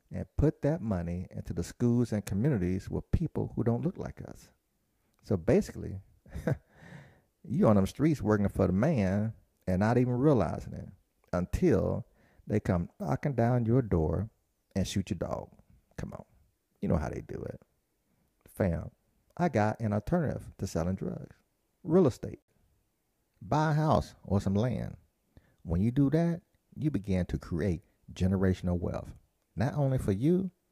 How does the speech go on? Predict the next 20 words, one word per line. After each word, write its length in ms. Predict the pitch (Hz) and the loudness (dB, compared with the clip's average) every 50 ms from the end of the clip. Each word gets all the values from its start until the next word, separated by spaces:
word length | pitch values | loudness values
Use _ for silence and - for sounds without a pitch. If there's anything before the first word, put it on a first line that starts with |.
| _ _ _ _ _ _ _ _ _ | _ _ _ _ _ _ _ _ _
but 160 | - - - - _ _ | -6 -6 -6 -6 _ _
also 560 | 104 110 110 104 92 - - - 78 80 - _ - | 6 8 8 8 6 4 -2 -6 -8 -8 -10 _ -8
for 160 | - - 87 | -4 -4 -4
your 100 | 78 - | -4 -4
family. 480 | - - - 90 80 71 - - - - - _ _ _ _ _ _ _ _ _ _ _ _ _ _ _ - | -6 -4 -4 -4 -2 -4 -8 -10 -14 -16 -18 _ _ _ _ _ _ _ _ _ _ _ _ _ _ _ -8
Just 220 | - 104 - - | -8 -8 -2 0
like 280 | 120 117 113 - - - - - - - - _ _ - | 2 2 2 0 -2 -14 -20 -20 -20 -20 -20 _ _ -8
you 120 | 107 101 | -8 -2
do 200 | 98 107 107 107 | 4 4 4 4
for 160 | 104 - 92 | 4 2 0
your 140 | 85 80 76 | 2 2 -2
big 260 | 73 107 113 123 - 127 | 2 2 2 2 2 0
mama 360 | 131 131 135 139 139 139 135 - | -2 -2 0 -2 -2 -4 -4 -2
or 120 | - 95 | 0 0
your 100 | 90 85 | 0 0
boo, 340 | 82 92 127 160 190 202 202 - - _ _ _ _ _ _ _ _ _ _ _ _ - | 0 2 2 2 2 2 0 -6 -12 _ _ _ _ _ _ _ _ _ _ _ _ -18
you 60 | - - | -8 -6
gotta 160 | 67 127 - | -6 -6 -4
protect 440 | - - - - 117 - - - - | -6 -6 -4 -2 -4 -4 -4 -8 -16
it. 80 | - | -20